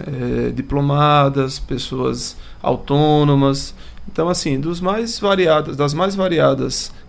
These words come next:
classes ou, ou, ou categorias profissionais que já estão ali, é, após os trinta anos, chegando aos trinta e cinco, algumas até mesmo próximas aos quarenta, e que reconhecem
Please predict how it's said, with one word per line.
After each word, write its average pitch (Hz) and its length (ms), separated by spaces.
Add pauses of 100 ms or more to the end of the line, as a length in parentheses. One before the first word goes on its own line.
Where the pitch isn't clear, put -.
classes 139 760
ou, 131 140
ou, 123 240
ou 123 220 (140)
categorias 135 640
profissionais 127 840 (680)
que 170 680
já 165 120
estão 160 320
ali, 143 340 (300)
é, 127 380
após 120 320
os 120 80
trinta 120 320
anos, 160 880 (140)
chegando 123 380
aos 120 120
trinta 131 240
e 139 80
cinco, 156 600
algumas 127 360
até 123 220
mesmo 120 400 (360)
próximas 120 360
aos 117 140
quarenta, 156 580
e 175 80
que 196 380
reconhecem 185 920